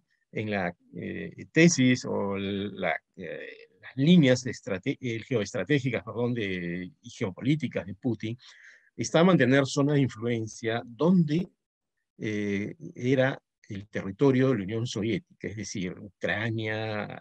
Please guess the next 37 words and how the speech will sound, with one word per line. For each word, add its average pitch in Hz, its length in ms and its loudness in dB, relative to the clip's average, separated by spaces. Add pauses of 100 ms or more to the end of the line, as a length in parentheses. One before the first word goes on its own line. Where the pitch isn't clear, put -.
(120)
Lituania, 113 920 -4 (540)
eh, 101 160 -4
Letonia 117 520 2
eran 107 260 -2
parte 147 260 2
de 110 60 0
la 104 40 0
Unión 113 160 -2
Soviética, 107 480 -2
a 90 60 -2
pesar 117 220 0
de 165 60 2
que 123 100 0
sean 139 240 0
repúblicas 120 520 -4
independientes, 113 800 -4 (280)
o - 100 -20
sea, 90 280 -6 (420)
Rusia 113 540 -2
y 110 80 -10
Putin 147 480 0
específicamente 110 760 -6
quiere 123 200 -4
mantener 104 380 -2
eso 104 140 -6
como 98 160 -4
una 107 160 -4
zona 113 200 -4
de 117 60 -4
influencia, 117 580 -4 (440)
y 143 320 4 (320)
lo 127 300 6
peor 143 340 6
que 190 80 4
le 127 100 4
podría 123 240 4
pasar, 127 440 -2